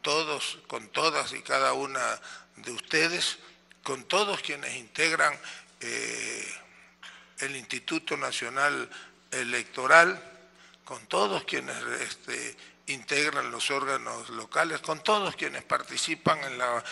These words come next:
organización de las elecciones. Ha costado mucho mucho esfuerzo, a algunos nos ha costado incluso muertes, a otros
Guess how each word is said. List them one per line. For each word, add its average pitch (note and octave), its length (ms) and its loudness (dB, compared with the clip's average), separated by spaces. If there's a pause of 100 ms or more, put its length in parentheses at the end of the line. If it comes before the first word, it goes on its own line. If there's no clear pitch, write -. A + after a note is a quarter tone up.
(200)
organización B2+ 880 2
de C3+ 140 -2
las A#2+ 300 2
elecciones. A2 500 -2 (460)
Ha B2+ 160 4
costado D3 720 4 (460)
mucho D3 560 -2 (400)
mucho D3+ 340 -4
esfuerzo, D3+ 540 0 (420)
a - 80 -2
algunos C#3 480 -4
nos C3 200 -6
ha B2+ 140 -2
costado C3 520 0
incluso A#2+ 600 -6 (360)
muertes, D#3 800 -2 (300)
a B2+ 140 0
otros D3+ 680 -2